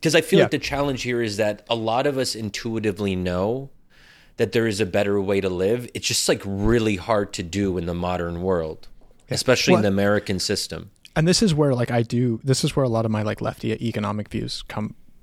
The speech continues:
Speaker 2: come from, where I, I think we have, there's a, there's a book by Michael Sandel called What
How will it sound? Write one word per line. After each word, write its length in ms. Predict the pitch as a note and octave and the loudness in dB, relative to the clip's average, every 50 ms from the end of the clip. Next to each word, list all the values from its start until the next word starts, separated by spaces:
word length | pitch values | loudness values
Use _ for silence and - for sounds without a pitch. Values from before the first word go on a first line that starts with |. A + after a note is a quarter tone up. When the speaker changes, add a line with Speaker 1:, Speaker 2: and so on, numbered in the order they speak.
| - - | -12 -8
Speaker 2:
come 160 | - A#2 G#2+ | -6 -6 -4
from, 440 | - - - - C3 - C#3+ D#3 D3+ _ - | -4 -6 -6 -6 -6 -8 -10 -12 -14 _ -2
where 340 | C3+ A#2+ A#2 A2+ A2 G#2+ - _ _ - - _ _ _ _ _ _ _ _ _ _ _ - | 0 0 0 0 0 -2 -6 _ _ -20 -20 _ _ _ _ _ _ _ _ _ _ _ -2
I, 260 | - B2 C3 C#3 D3 - - _ _ _ _ _ - - _ - | 0 2 2 2 0 -2 -6 _ _ _ _ _ -20 -20 _ -2
I 80 | C3 C3+ | 0 0
think 240 | - - D#3+ - | 2 0 0 0
we 120 | D#3+ D#3 D3+ | 0 -2 -2
have, 720 | - - C3 A#2+ A#2+ A#2 A2+ A2+ A2 - - - - - - - _ _ _ _ _ _ - | -2 -2 -2 0 0 -2 -2 -4 -6 -10 -16 -20 -20 -20 -20 -20 _ _ _ _ _ _ 0
there's 220 | C3+ C3 B2+ C#3 | 0 2 2 2
a, 100 | C#3 B2+ - _ _ _ _ _ _ _ _ _ _ _ - _ _ _ _ _ _ _ _ _ _ _ _ _ - | 0 -2 -4 _ _ _ _ _ _ _ _ _ _ _ -20 _ _ _ _ _ _ _ _ _ _ _ _ _ -6
there's 220 | - - C#3+ C3 C#3 | -2 0 2 2 2
a 40 | |
book 200 | B2+ - D#3 D3 | 2 2 2 2
by 100 | - D#3 | 4 2
Michael 260 | C#3 A#2 A2 A#2 - A#2+ | 2 2 0 0 0 -2
Sandel 380 | - - A2 G#2+ G#2+ G#2+ G#2 | 0 -2 -2 0 0 -2 -2
called 240 | G#2+ - - A2 G#2+ | -2 -2 -4 -6 -2
What 220 | - A#2 A2+ - | 0 0 0 0